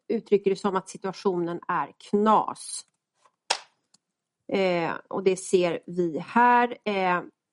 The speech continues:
jag ska säga då att det är Serkan som kallas för Simba. Eh, det är Benjamin Sky, eh,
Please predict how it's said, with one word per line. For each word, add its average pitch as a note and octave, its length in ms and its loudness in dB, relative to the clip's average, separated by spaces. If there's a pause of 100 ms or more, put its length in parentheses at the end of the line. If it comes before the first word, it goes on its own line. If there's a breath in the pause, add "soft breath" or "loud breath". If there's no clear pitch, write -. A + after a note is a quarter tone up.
jag G3+ 120 -6
ska G3+ 100 -2
säga F#3+ 260 -2
då F3+ 120 0
att E3+ 160 -2
det F#3+ 60 2
är E3+ 60 -2
Serkan F#3 440 0
som F3+ 120 -4
kallas E3 320 -2
för D#3+ 80 -12
Simba. A#3+ 580 2 (840)
Eh, F#3+ 320 2
det G#3 60 6
är G3 140 6
Benjamin G#3 640 6
Sky, F3 680 2 (220)
eh, F#3 360 2